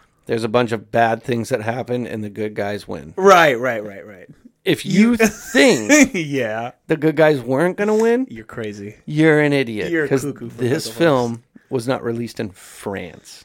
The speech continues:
Speaker 2: No,
Speaker 1: right?
Speaker 2: no, no, no.
Speaker 1: It's
Speaker 2: Yeah.
Speaker 1: not a
Speaker 2: <laughs>
Speaker 1: European ending.
Speaker 2: No, no, no.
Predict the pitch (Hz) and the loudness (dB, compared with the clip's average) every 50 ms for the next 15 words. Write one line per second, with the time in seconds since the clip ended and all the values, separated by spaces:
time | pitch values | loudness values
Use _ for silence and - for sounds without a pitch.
0 | _ _ - 190 190 180 165 143 117 104 101 104 98 95 95 85 71 - - - | _ _ -4 -2 0 2 2 2 0 -4 -8 -12 -14 -16 -18 -20 -20 -20 -20 -20
1 | - _ - - 123 - 147 143 147 143 143 143 147 147 139 131 - 139 135 127 | -20 _ -12 -8 -2 0 2 4 4 4 6 6 8 8 8 6 4 0 0 0
2 | 120 113 110 117 - 92 92 85 - 165 170 170 170 160 160 151 151 147 143 139 | 0 0 -2 -2 -2 -4 -8 -12 -12 -8 -2 0 2 2 2 2 0 0 -2 -2
3 | 127 120 | -4 -4